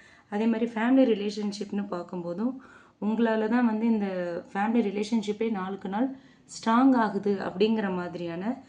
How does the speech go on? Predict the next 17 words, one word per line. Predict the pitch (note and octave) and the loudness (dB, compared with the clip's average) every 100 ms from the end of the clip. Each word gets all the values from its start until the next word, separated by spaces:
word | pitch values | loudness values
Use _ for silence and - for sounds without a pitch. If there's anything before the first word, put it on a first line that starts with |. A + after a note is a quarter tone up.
| - _ | -20 _
தாட் | - G3+ G3+ | -6 -4 -2
உங்க | F#3 E3+ | -4 -4
பர்சன் | E3+ F3+ F3+ F#3 | -4 -4 -4 -4
கிட்ட | F3 E3 G3+ | -4 -6 -4
இருக்கு. | F#3 E3+ B3 C#4+ - - _ G3+ | -4 -2 -2 -2 -6 -20 _ 2
ரொம்ப | A#3+ B3+ | 6 6
முழுக்க | A3 G#3+ A#3 C4 | 4 2 0 4
நம்புறாரு. | A3+ F#3+ G3 F3+ - | 4 4 -4 -6 -4
உங்களால | F#3+ G3+ A3 G#3 | -2 0 2 2
தான் | G#3 B3+ | 2 4
இந்த, | A#3 F#3+ F3+ F3+ - - _ | 4 2 -4 -8 -16 -20 _
இந்த | _ F3+ | _ -10
ஃபேமிலி | F#3+ G3 A3+ A3+ | -4 2 2 4
இந்த | G#3 F#3+ | 0 0
அளவுக்கு | F#3+ G3 G3 A3+ | -2 -2 0 0
நல்லா | F#3 G3 A3 G#3 | 0 0 0 0
இருக்கு, | F#3 F3+ - | -2 -4 -6